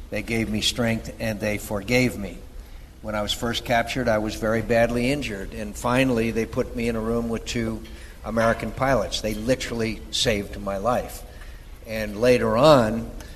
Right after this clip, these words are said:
when I was under significant pressures for a variety of reasons, they are the ones that allowed me to come out with a shred of honor intact. So, uh, and, and, and we did a lot of funny things together, and we did a,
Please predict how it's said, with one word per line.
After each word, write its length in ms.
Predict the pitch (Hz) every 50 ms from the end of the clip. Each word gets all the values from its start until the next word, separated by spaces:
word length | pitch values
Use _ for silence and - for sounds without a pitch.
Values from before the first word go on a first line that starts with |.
| - - - - - -
when 160 | 101 101 104
I 120 | 104 104
was 260 | 104 107 104 - - 117
under 320 | 110 110 104 107 107 101
significant 720 | - - - 107 95 104 107 101 - - - 104 98 -
pressures 540 | - - 101 98 95 - - 101 98 80 -
for 240 | - - 101 95 92
a 60 | 101
variety 480 | - - 104 104 104 101 98 101 95 92
of 140 | 87 92 104
reasons, 540 | 110 123 120 - - 104 98 95 - -
they 260 | - 101 101 104 107 110
are 80 | 107
the 100 | 98 107
ones 420 | 98 98 98 95 95 95 - - -
that 320 | 98 95 92 87 - - - - - - - - - - - - - - -
allowed 580 | - 98 98 101 107 107 110 110 110 101 95 98
me 240 | 101 98 98 98 95 -
to 200 | - - 95 90
come 280 | - - - 107 101 101
out 360 | 95 95 92 92 - - -
with 360 | 87 90 90 - - - - - - - - - - - - - - - - - - - -
a 60 | -
shred 440 | - - - - 107 98 98 95 92
of 200 | 95 95 95 -
honor 480 | 95 92 92 98 98 95 90 92 90 90 - - -
intact. 580 | 92 92 85 - - 117 98 - - - - -
So, 300 | - - 110 104 92 - - - - - - - - - - 98
uh, 280 | 104 101 98 98 104 - - - - - - 156
and, 120 | 160 156 - -
and, 200 | 165 170 165 170
and 320 | 175 180 180 175 165 165
we 80 | 185 180
did 160 | 208 208 208
a 40 | 202
lot 200 | 208 202 208 202
of 80 | -
funny 240 | - 202 196 208 214
things 400 | - - 185 190 208 214 - -
together, 480 | - 131 101 98 95 95 85 98 101 104
and 180 | 113 123 131
we 80 | 143 143
did 240 | 139 151 165 170 170
a, 160 | 170 156